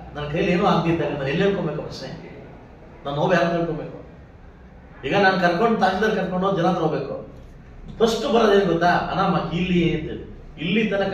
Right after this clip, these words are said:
ಯಾವ ಬಜೆಟ್ ಅಲ್ಲಿ ಒಂದು ಮನೆ ಕೊಟ್ಟಿಲ್ಲ. ಬೇಸಿಕ್ ನಾವು ಗುಡಿಸಲು ಮುಕ್ತ ಮುಳುಬಾಗಿಲು ಮಾಡ್ಬೇಕಂತ ಕನಸು.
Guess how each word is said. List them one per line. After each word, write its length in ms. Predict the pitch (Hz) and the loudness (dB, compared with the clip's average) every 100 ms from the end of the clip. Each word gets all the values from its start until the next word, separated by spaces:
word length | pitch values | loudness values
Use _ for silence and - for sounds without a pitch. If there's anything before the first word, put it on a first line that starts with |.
| 180 | 2
ಯಾವ 360 | 156 196 185 | 4 4 4
ಬಜೆಟ್ 220 | 170 180 170 | 2 0 -2
ಅಲ್ಲಿ 140 | 170 | -2
ಒಂದು 200 | 175 175 | 0 2
ಮನೆ 200 | 160 185 | 2 0
ಕೊಟ್ಟಿಲ್ಲ. 300 | 156 - - - - - - - - - - - - - - 127 | -2 -6 -8 -12 -14 -16 -16 -18 -20 -20 -20 -20 -20 -20 -16 4
ಬೇಸಿಕ್ 480 | 208 - - - - - - - - - - | 4 4 0 -4 -12 -18 -20 -20 -20 -20 2
ನಾವು 240 | 220 254 | 4 4
ಗುಡಿಸಲು 240 | - - 269 | 4 0 0
ಮುಕ್ತ 200 | 214 214 | 0 0
ಮುಳುಬಾಗಿಲು 380 | 196 196 185 175 | 0 2 2 2
ಮಾಡ್ಬೇಕಂತ 420 | 165 143 214 202 | 0 -2 -4 -2
ಕನಸು. 260 | 165 147 | -2 -2